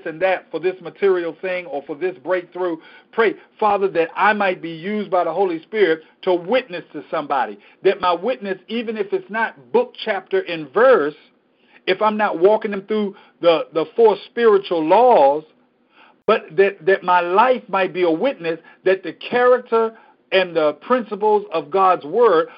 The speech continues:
are being lived out in my life, that I make someone inquisitive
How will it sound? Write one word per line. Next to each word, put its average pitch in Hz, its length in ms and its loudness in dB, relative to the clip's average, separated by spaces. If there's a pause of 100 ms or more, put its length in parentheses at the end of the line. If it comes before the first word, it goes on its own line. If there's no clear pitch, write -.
(120)
are 170 80 -4
being 180 320 -4
lived 208 500 0
out 208 320 2
in 202 160 -8
my 185 160 -4
life, 190 380 -4 (260)
that 196 140 0
I 202 100 2
make 214 320 -6
someone 202 380 -4
inquisitive 175 1040 -6